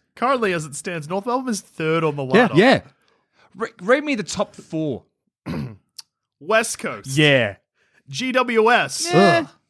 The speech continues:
Speaker 1: North Melbourne.
Speaker 3: Wow.
Speaker 2: Don't say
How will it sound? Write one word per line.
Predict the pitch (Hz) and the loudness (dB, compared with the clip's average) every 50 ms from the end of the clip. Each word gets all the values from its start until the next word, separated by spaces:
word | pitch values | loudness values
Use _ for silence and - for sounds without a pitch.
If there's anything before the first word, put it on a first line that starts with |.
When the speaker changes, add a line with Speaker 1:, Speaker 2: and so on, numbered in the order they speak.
| _ _ _ _ _ _ _ _ _ - | _ _ _ _ _ _ _ _ _ -12
Speaker 1:
North | 117 143 185 214 202 - | -8 -4 -2 -2 -4 -4
Melbourne. | 202 196 202 214 208 165 143 123 107 95 104 | -2 -2 0 0 0 -2 -4 -8 -10 -8 -4
Speaker 3:
Wow. | 113 113 113 123 156 180 170 139 113 101 - _ | 0 4 4 6 6 6 4 2 0 -4 -6 _
Speaker 2:
Don't | - 226 294 415 | -2 -2 -2 -2
say | - - 339 277 214 185 | -2 0 0 0 0 -2